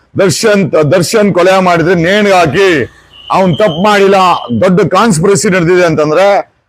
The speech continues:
ಮುನಿನ ಮತ್ತೆ ದೀಪಕ್ನ ಇಂಟ್ರಾಗೇಟ್ ಮಾಡ್ಬೇಕು. ಉಪವಾಸ ಸತ್ಯಾಗ್ರಹ ಮಾಡೋಣ. ಸೋಮವಾರ ಪರ್ಮಿಷನ್ ಕೇಳ್ತಾ ಇದ್ದೀವಿ, ನಾನ್ ಲೀಡ್ ಮಾಡ್ತೀನಿ.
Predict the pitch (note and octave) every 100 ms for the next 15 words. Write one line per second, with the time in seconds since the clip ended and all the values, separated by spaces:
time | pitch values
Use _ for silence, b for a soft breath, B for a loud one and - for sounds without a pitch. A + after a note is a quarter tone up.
0 | _ - D#3+ G3 G#3 G3+ G3 F#3 D#3+ E3+
1 | F3 D3 F3+ - F3 F3 E3+ E3 F#3+ F3+
2 | F3 D3 F3+ F#3+ F#3 F3 G#3+ G#3 B2+ -
3 | _ _ _ _ _ _ _ C3 C3+ G3
4 | G3 F#3 F3+ E3+ F#3+ F#3+ G3 G3 F#3+ F#3
5 | G3 G3+ F#3 A#2+ F2 _ _ _ _ _
6 | _ _ _ - G3 G#3 G3+ F#3+ F#3+ D3+
7 | - F3+ G#3 E3+ G3 F#3 F#3+ F#3 F#3 F3+
8 | F3 A#2 - _ _ C#3 F#3+ A3 G3+ G#3+
9 | G3+ F#3+ F3+ F3 C#3+ D#2+